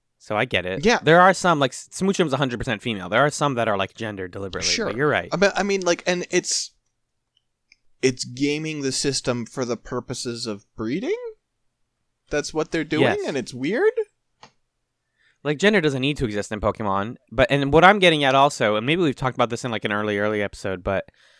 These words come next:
Speaker 1: um, there are Pokemon that are, like, clearly gendered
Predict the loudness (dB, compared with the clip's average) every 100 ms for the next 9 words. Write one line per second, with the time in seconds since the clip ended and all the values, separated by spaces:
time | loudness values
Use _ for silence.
0 | _ -6 -2 0 0 4 6 6 2 -2
1 | 0 2 2 2 2 4 2 0 -2 -10
2 | -2 0 2 0 -4 0 2 2 0 -2
3 | 0 2 2 2 0 -4